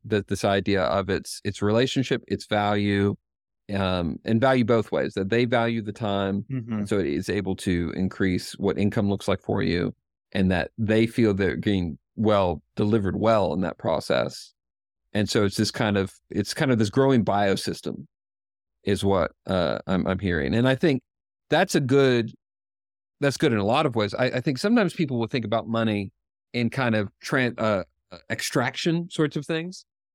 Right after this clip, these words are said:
Speaker 1: that other people have money that you want. How do I get them to give it to me?
Speaker 2: It's the,
Speaker 1: Yeah.
Speaker 2: like, but that's not my style. Like,
Speaker 1: Yeah.
Speaker 2: I'm not a salesman-y type person.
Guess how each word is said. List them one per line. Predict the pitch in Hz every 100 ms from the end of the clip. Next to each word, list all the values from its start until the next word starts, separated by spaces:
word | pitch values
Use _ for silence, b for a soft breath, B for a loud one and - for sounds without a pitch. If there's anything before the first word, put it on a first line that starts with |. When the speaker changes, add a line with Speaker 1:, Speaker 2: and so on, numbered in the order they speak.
| _
Speaker 1:
that | 120 120
other | 160 196
people | 190 196 175
have | 165 131
money | 135 131
that | 113
you | 113 120
want. | 107 131 110 101
How | 120
do | 117
I | 110
get | 104 131
them | 127
to | 110
give | 113
it | 104 -
to | 69
me? | - - _ _ _ _ _ _ _ _ _
Speaker 2:
It's | 160 143 - - - _
the, | 139 156 151 135
Speaker 1:
Yeah. | 107
Speaker 2:
like, | 147 127 - _ _ -
but | 151 170
that's | 214 214 240
not | 226
my | 185
style. | - - 180 196 151 85 - _ -
Like, | 147 120
Speaker 1:
Yeah. | 95
Speaker 2:
I'm | 165 185 175
not | 165 190 185 -
a | 143
salesman-y | - - 160 180 180 147 156 151 147 147 143 -
type | 165 143 -
person. | 170 165 - 123 117 117